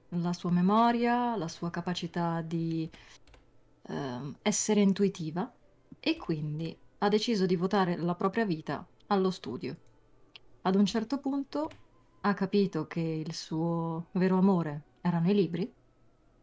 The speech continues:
e ha deciso di provare a chiedere un lavoro a Candlekeep, dove poi effettivamente è stata presa. E adesso lavora come vice lettrice, diciamo come assistente,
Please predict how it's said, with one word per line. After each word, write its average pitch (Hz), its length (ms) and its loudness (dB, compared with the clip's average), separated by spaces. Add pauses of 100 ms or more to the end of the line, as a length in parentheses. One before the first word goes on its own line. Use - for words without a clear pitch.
(180)
e 254 80 -2
ha 285 60 2
deciso 262 460 2
di 160 520 2
provare 180 580 0 (400)
a 175 580 0 (200)
chiedere 262 300 2
un 226 100 6
lavoro 226 320 4
a - 40 -2
Candlekeep, 160 760 -6 (600)
dove 233 280 2
poi 202 240 2
effettivamente 226 960 -2 (280)
è 233 100 0
stata 165 300 -4
presa. - 400 -10 (720)
E 262 100 2
adesso 294 540 4
lavora 190 680 4
come 165 720 2 (600)
vice 202 560 2
lettrice, 185 500 0
diciamo 202 420 2
come 180 640 2 (640)
assistente, 190 1080 -4